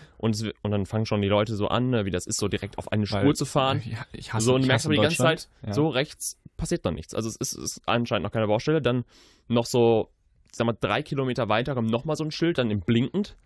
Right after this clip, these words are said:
Speaker 2: Mhm.
Speaker 1: ne? Rechts aber auch noch keine, keine Angaben, also steht noch nicht auf der Straße, sondern halt rechts.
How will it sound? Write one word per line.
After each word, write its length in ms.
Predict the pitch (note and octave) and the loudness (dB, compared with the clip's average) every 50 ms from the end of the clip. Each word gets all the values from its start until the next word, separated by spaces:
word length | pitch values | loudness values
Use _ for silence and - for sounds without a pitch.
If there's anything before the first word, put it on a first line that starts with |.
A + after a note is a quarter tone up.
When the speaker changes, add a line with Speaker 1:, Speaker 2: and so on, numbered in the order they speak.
| _ _ _ - | _ _ _ -4
Speaker 2:
Mhm. 340 | G#2 F#2 F#2+ G#2 G#2+ A#2+ B2+ | -2 0 2 2 0 0 0
Speaker 1:
ne? 280 | G#2+ G#2+ A#2 C#3 F3+ - _ _ _ - | 2 2 2 2 2 -2 _ _ _ -2
Rechts 220 | G#2 B2 C#3 - | -2 -2 0 0
aber 160 | B2+ A#2+ G#2+ | 0 0 2
auch 100 | - A#2 | 2 2
noch 180 | B2+ B2 B2 - | 0 0 -2 -2
keine, 420 | - C3 A#2+ A#2+ A#2 G#2+ G2+ - - | 0 0 2 2 2 2 0 0 -2
keine 160 | B2 G#2 - | -4 -4 -2
Angaben, 340 | - C3 D3 D3 C3 A2+ - | -2 -2 0 0 0 0 0
also 140 | G#2 G#2 G2 | -2 -2 -2
steht 240 | - - B2 - - | 0 -2 -2 -2 0
noch 100 | G#2+ G#2 | -2 -2
nicht 180 | G#2 - - | -2 -2 -2
auf 100 | - G#2+ | -4 -2
der 100 | - C#3+ | -2 -2
Straße, 360 | C#3 - - C#3 C3+ - D#3 C#3+ | -4 -2 -2 -2 -2 -2 -4 -6
sondern 280 | A#2 G#2+ F#2+ F#2+ F#2+ | -4 -4 -2 -2 -2
halt 140 | F#2 F2 - | -4 -4 -2
rechts. 360 | - C3 - - - - - | -2 -2 -2 -4 -10 -14 -16